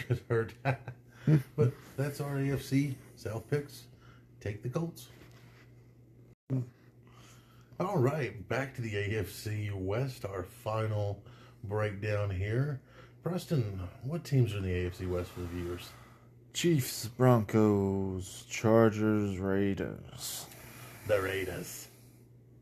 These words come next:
Speaker 2: Start with
Speaker 1: So,
Speaker 2: the Chargers?
Speaker 1: let's do it.
Speaker 2: Let's get it out the way. I am really low on the Chargers. Probably a little too low, but I don't know. Not too, too low.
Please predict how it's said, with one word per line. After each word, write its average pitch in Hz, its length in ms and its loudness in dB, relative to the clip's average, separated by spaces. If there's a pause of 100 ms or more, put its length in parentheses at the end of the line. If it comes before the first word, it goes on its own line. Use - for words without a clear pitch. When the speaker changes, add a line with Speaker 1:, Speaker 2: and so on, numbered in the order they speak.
(1120)
Speaker 2:
Start 101 320 2
with 92 80 2
Speaker 1:
So, - 60 -8
Speaker 2:
the - 20 -8
Chargers? 117 540 6 (640)
Speaker 1:
let's 151 140 -2
do 113 160 2
it. 90 120 -8 (320)
Speaker 2:
Let's - 140 -14
get 104 120 -2
it 98 80 4
out 98 140 4
the 98 80 0
way. 90 240 4 (500)
I 107 160 4
am 87 240 0
really 98 280 6
low 98 220 6
on 98 80 4
the 98 60 0
Chargers. 95 640 2 (680)
Probably 101 680 6
a 101 40 4
little 101 220 4
too 104 240 0
low, 110 340 4 (140)
but 90 260 2 (720)
I 107 240 -2
don't 76 220 -4
know. 95 180 -8
Not 104 300 0 (240)
too, 165 360 -2
too - 160 -6
low. 90 300 -2